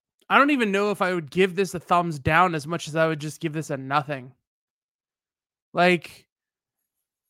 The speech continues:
what, what during the making of this, I wonder, was the draw of, like, this means something and we haven't seen it before and people will come to the theater and have this experience.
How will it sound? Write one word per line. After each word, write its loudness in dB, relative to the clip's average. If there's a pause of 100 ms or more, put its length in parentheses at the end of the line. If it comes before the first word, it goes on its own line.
(320)
what, 4 (480)
what 4 (240)
during 0
the -2
making -2
of -8
this, -6 (120)
I 0
wonder, -2
was -4
the -8
draw 4
of, -6
like, -2 (1400)
this -2
means -2
something -6
and -8
we -6
haven't -2
seen -6
it -8
before -4
and -10
people -4
will 0
come -4
to -8
the -10
theater -4
and -4
have -6
this -2
experience. -6